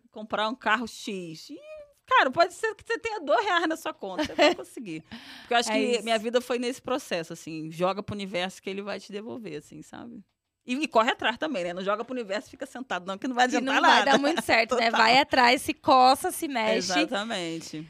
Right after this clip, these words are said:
Speaker 2: Bom, mais uma vez, muito obrigada.
Speaker 1: Eu que
Speaker 2: A
Speaker 1: agradeço.
Speaker 2: gente chega, então, pessoal, ao fim de mais um episódio. Novamente, vou reforçar: sigam a gente nas redes sociais, porque cada semana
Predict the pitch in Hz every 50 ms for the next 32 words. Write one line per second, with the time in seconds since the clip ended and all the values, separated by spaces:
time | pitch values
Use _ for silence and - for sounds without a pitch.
0 | _ _ _ _ _ _ _ _ 240 254 254 247 233 226 226 233 233 - _ _
1 | _ _ _ _ 220 262 269 302 330 311 330 302 269 254 240 240 240 254 254 269
2 | 294 254 247 240 240 220 208 196 196 202 196 214 233 240 262 240 _ 202 214 202
3 | 220 202 220 247 220 233 202 247 233 240 233 - 262 - - 311 262 233 233 247
4 | 269 254 277 233 240 247 - 247 - - 247 214 214 220 220 220 214 208 - -
5 | - 226 240 214 254 226 208 214 233 233 262 254 247 247 240 - 226 220 208 196
6 | 190 202 220 214 294 302 294 _ _ _ _ - _ _ _ _ _ _ _ _
7 | _ _ 240 262 285 302 320 311 302 285 277 285 294 - 320 311 226 214 254 277
8 | 285 269 294 277 - 277 269 - - - 233 220 220 214 220 233 - - 262 247
9 | 233 254 247 247 262 208 240 220 220 - 233 226 226 214 233 208 - - 233 -
10 | - 269 220 190 190 196 214 - _ - 226 - - 226 220 - - 262 247 226
11 | 320 - - 294 254 247 240 233 233 226 233